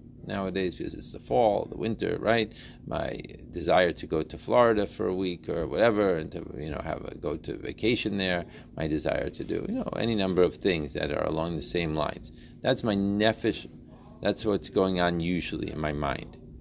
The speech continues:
That's where my natural tendency is, right? It's not thinking about Hashem, right? That's because my, my soul is in the body. It's in a nefesh bahamis.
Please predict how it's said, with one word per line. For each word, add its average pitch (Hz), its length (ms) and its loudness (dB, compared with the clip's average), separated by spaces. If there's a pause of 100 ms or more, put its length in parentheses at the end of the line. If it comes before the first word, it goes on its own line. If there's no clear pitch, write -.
(280)
That's - 200 -2
where 98 160 4
my 80 300 2 (100)
natural 85 760 2
tendency - 600 -6 (120)
is, - 260 -14 (580)
right? 82 180 -4 (280)
It's - 140 -8
not 127 260 2
thinking 92 260 0
about 78 400 2
Hashem, 82 380 -6 (1500)
right? 87 260 0
That's 92 180 -4
because 87 300 0
my, 90 220 0 (260)
my 85 180 -2
soul 131 380 4
is 90 120 2
in 90 60 -2
the 92 60 0
body. 123 400 -2 (380)
It's - 120 -8
in 87 80 0
a 90 80 -2
nefesh 95 300 -4
bahamis. 95 580 -4